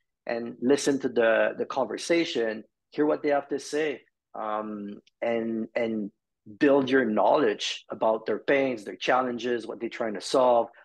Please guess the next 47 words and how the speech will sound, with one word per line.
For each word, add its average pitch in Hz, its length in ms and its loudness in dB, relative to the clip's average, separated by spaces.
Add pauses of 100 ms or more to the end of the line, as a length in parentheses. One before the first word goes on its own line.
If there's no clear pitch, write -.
what 123 220 2
resonate 120 640 -4
and 113 100 -8
all 110 140 -2
that. 113 200 -2
If 180 200 -4
you 170 200 -2
do - 200 -8
that, 170 300 2 (480)
then 156 180 0
you 180 80 0
should 151 200 -2
be 127 200 -2
able 117 400 -2
to 110 320 -2 (440)
at 170 240 -4
least 175 520 -2
have, 135 300 2
like, 117 240 -6
all 151 120 0
the 135 80 -2
talking 135 460 -6
track 117 320 -8
that 127 120 -8
you 123 120 -8
need 131 160 -2
to 127 100 0
address 120 560 2 (220)
from 127 140 -2
a 110 40 -4
content 131 400 -2
point 117 200 -4
of 117 100 -2
view. 120 440 0 (360)
Um, 113 680 -2 (180)
and 135 140 -2
after 170 240 0
that, 160 260 4
it's 127 140 -8
just - 300 -8
finding 139 420 -2
the 120 120 -4
ways 117 400 -6
to - 100 -8
create 123 680 -4
that 113 180 0 (160)
output 117 460 0